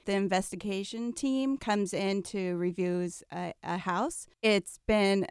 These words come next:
a couple days, right? So that water job that the firefighters use to put out the house with water then turns into mold, 'cause mold usually occurs within seventy-two hours of some sort of water loss.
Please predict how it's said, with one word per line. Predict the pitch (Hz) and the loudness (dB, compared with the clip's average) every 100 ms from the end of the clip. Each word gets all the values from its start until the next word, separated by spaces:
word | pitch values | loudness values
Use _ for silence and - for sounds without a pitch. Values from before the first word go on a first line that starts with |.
| _ _ - | _ _ -2
a | 208 | 0
couple | 208 185 | 2 2
days, | 170 151 110 - | 4 2 2 -2
right? | 185 196 240 _ _ _ - | 0 2 0 _ _ _ -2
So | - 226 202 202 196 190 - _ _ - | 6 10 10 10 8 4 0 _ _ 2
that | 202 185 | 4 4
water | 196 240 247 | 6 6 6
job | 208 185 175 | 6 4 4
that | 185 185 - | 4 2 0
the | - 180 175 175 180 | -2 0 2 2 0
firefighters | - 262 294 185 170 170 185 | 2 2 2 2 4 2 2
use | 170 180 220 - | 2 2 0 -4
to | 180 | -2
put | - 175 | 2 4
out | 180 170 170 165 | 6 8 6 4
the | 165 | -2
house | 226 311 - | 0 0 2
with | 175 214 - | 0 0 2
water | 143 165 165 254 - - | 4 4 4 0 -8 -4
then | 196 196 | 0 2
turns | 190 190 185 180 | 2 0 0 0
into | 175 | 2
mold, | 175 165 160 | 4 2 2
'cause | 190 170 | -2 -6
mold | 190 202 220 233 | -4 -4 -2 -4
usually | 214 202 196 175 | -2 -4 -2 -2
occurs | 175 170 196 247 269 | -2 -4 -6 -6 -6
within | 208 185 180 | -6 -2 -2
seventy-two | - 185 185 175 170 - 180 170 | -2 -4 -2 0 -2 -2 -4 -4
hours | - 160 170 165 156 156 160 - | -2 0 2 2 0 -2 -4 -4
of | 175 165 | -4 -2
some | 175 175 | -2 -2
sort | 170 160 | -2 -6
of | 156 | -2
water | 165 156 147 | -2 -2 -2
loss. | 135 - - | -4 -4 -8